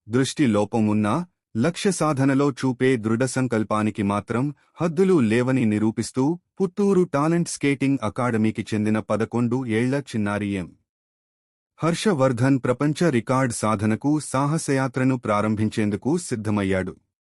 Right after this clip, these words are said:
హర్షవర్ధన్ ఎనిమిది డిసెంబర్ రెండు వేల ఇరవై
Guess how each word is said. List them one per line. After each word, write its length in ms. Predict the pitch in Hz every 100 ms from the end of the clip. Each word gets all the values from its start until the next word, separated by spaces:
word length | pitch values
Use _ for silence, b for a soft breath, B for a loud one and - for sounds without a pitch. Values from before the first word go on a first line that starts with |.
| _ _ _ _ _ _ _
హర్షవర్ధన్ 800 | - 175 175 208 123 127 117 135 143
ఎనిమిది 380 | 110 107 110 117
డిసెంబర్ 520 | 131 110 - 131 135 117
రెండు 240 | 110 110
వేల 300 | 98 104 107 117 156 _
ఇరవై 280 | 120 139